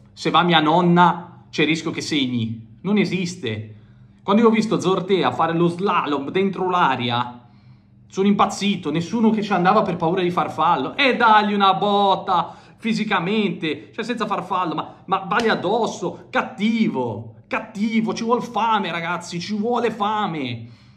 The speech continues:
ci vuole fame. Dovremmo avere dei giocatori che hanno la bava alla bocca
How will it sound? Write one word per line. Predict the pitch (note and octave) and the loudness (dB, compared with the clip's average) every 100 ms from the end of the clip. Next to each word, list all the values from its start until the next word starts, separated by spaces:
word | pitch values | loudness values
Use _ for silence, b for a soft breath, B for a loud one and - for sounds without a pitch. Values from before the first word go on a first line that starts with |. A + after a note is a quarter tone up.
| B | B
ci | - G#3 | -4 0
vuole | B3+ B3 A#3+ | 4 4 2
fame. | A#3 A#3 G#3 E3+ D3 B2+ A2+ - - | 2 2 4 2 0 -2 -6 -14 -4
Dovremmo | G3 A#3+ A#3+ | 0 0 2
avere | A3+ | 0
dei | G3 | -2
giocatori | G3 A3 A3 G#3 | -2 -2 -2 -2
che | E3+ | -2
hanno | F#3+ G#3 | -4 -2
la | G3+ | 0
bava | G#3+ G3+ | 0 -2
alla | F#3+ | -4
bocca | F#3+ G3 - - A#2+ - | -2 -2 -2 -4 -4 -4